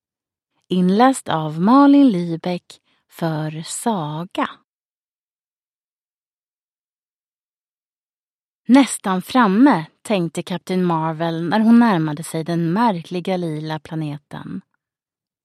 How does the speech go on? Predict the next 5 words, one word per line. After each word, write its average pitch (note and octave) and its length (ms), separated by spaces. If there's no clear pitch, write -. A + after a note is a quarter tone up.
Hon F3+ 140
hade D#3+ 180
spårat F3 540
en F3 160
nödsignal G3 960